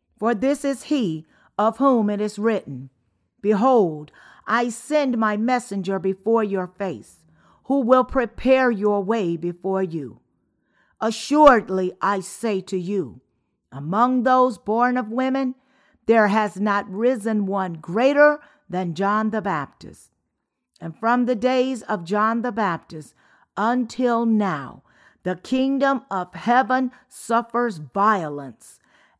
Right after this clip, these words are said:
and the violent take it by force. For all the prophets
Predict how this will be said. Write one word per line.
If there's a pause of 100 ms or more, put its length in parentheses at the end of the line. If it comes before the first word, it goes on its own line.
and
the
violent (280)
take
it
by
force. (1400)
For
all
the
prophets